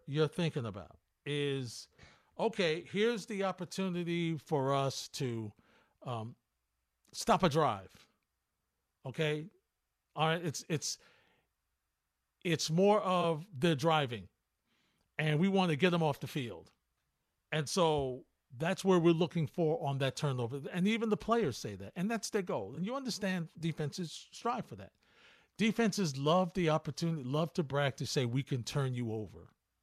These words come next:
And listen, the offense can help this Jet defense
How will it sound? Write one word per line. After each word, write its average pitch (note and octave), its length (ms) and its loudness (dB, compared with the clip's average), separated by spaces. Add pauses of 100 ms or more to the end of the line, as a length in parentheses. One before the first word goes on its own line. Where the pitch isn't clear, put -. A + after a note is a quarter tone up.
(880)
And C#3+ 560 4 (340)
listen, A#3 360 2 (1120)
the D#3+ 140 4
offense G3+ 500 6
can E3+ 240 2
help F3 320 2
this G3 180 2
Jet D3 320 0
defense A#2+ 680 -4